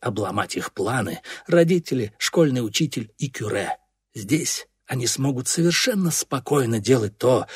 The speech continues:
что им запрещают в церкви, в школе и в семье. Дурачиться, ходить босиком или без пиджака, или нагишом, разжигать костёр, печь картошку, покуривать, а главное — прятать пуговицы и оружие.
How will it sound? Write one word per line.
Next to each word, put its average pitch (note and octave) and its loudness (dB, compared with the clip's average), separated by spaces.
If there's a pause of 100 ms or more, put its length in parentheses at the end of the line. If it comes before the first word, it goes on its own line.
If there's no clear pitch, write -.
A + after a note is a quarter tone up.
(120)
что - 2
им A#2+ 2
запрещают A2+ 4
в - -4
церкви, - 4 (240)
в - 0
школе C3+ 2 (120)
и A#2 -2
в G2+ -2
семье. - -4 (320)
Дурачиться, - -2 (180)
ходить A2 -4
босиком - -2
или F#2+ -6
без F2 -4
пиджака, - -6 (160)
или D#3+ 6
нагишом, A#2+ -2 (240)
разжигать A#2 2
костёр, - -4 (300)
печь D#3 4
картошку, - 0
покуривать, - 4
а - -2
главное — G2 -2 (140)
прятать E3+ 0 (100)
пуговицы G#2 -4
и A#2+ -2
оружие. - -2